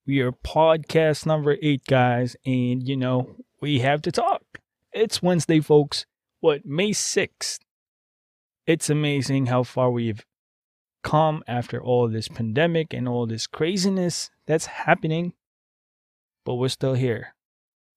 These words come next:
Today, guys, is gonna be craziness. Um, we're gonna talk about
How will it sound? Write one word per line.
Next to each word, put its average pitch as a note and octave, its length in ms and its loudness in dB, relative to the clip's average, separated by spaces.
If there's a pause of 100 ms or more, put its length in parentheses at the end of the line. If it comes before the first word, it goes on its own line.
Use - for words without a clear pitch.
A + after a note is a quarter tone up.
(140)
Today, E3 400 8
guys, E3 320 6
is D3 80 0
gonna C#3+ 240 -2
be B2 160 -2 (100)
craziness. D3+ 880 2
Um, B2 160 -2
we're D#3+ 80 -4
gonna A3 160 -4
talk F#3 360 0
about C#3+ 360 6